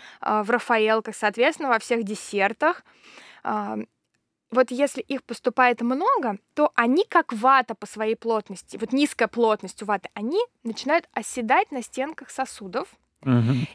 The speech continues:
Speaker 1: и образовывают постепенно там бляшки. Но важный нюанс. Ты, м, если вдруг, э, где-то будет непонятно, ты меня останавливай.
Speaker 2: Пока все понятно.
Speaker 1: Отлично. То есть, и что, смотри, происходит? Я думаю: «Все, у меня по-, много л-, ни-, э, низкоплотных жиров.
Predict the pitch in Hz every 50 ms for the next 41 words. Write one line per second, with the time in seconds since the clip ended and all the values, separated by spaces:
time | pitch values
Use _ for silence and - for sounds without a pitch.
0 | _ - 302 339 392 415 - 277 269 233 247 247 247 233 226 269 302 339 359 359
1 | 349 320 320 302 254 - - 233 226 - - 233 220 - 277 302 320 285 240 -
2 | 240 247 240 226 214 175 170 - - - - - - 233 262 247 - - 196 208
3 | 226 262 330 330 330 302 262 254 240 214 180 165 190 - - - _ _ _ _
4 | _ _ _ _ _ _ _ - - 269 269 269 262 247 - - 220 233 226 226
5 | 254 - - 254 233 233 254 254 - - 226 214 214 208 208 208 208 202 190 208
6 | 208 240 220 226 208 226 226 233 233 - 254 311 392 508 - 330 269 - 277 269
7 | 262 262 247 240 - 254 240 214 175 180 202 165 156 302 - 381 440 - 233 -
8 | 196 156 135 131 127 - 175 220 247 247 247 226 - - - 208 - - - -
9 | - - - - - - - 285 - - - 294 - - - 415 494 - 392 330
10 | 294 - 370 - - 320 320 285 - - 277 240 208 190 185 - 220 247 254 240
11 | 240 220 214 - - 233 220 214 220 226 277 302 - - - - - - 208 214
12 | 214 226 233 240 277 320 339 330 277 285 240 240 - - 233 233 247 254 262 -
13 | - 240 220 214 214 214 220 233 262 - - 254 226 - 240 254 302 294 285 269
14 | 233 220 269 247 233 202 -